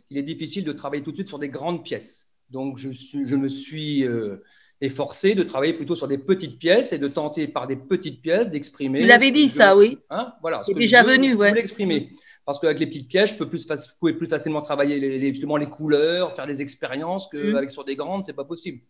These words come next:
Speaker 1: Surtout qu'en plus, euh, j'ai un petit four, je peux pas cuire des grandes pièces. Voilà, c'était compliqué.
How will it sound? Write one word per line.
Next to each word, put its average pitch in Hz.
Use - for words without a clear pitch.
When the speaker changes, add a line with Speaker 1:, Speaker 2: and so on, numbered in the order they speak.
Speaker 1:
Surtout -
qu'en 160
plus, 220
euh, 151
j'ai 135
un 135
petit 139
four, 175
je 185
peux 156
pas 147
cuire 143
des 139
grandes 143
pièces. 170
Voilà, 127
c'était 139
compliqué. 170